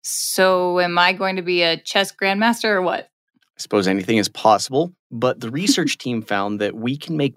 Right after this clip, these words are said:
Speaker 2: better plans when we are able to recognize patterns more accurately and more quickly. And how do you get better and faster at recognizing patterns?
Speaker 1: Practice?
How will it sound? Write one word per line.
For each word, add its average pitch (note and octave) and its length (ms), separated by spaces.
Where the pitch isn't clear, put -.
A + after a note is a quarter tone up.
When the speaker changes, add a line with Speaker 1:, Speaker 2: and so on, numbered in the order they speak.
Speaker 2:
better B2+ 260
plans A2+ 720
when A#2+ 180
we A#2 120
are A#2+ 80
able A2+ 260
to A2+ 100
recognize A#2 520
patterns G#2+ 680
more A#2 380
accurately G#2 640
and F2+ 220
more G2 300
quickly. F#2 520
And F#2 180
how A2+ 420
do C#3+ 60
you D3 80
get C3+ 300
better D3 380
and F2+ 340
faster B2 460
at A2 40
recognizing G#2+ 540
patterns? D#3+ 600
Speaker 1:
Practice? F#3+ 540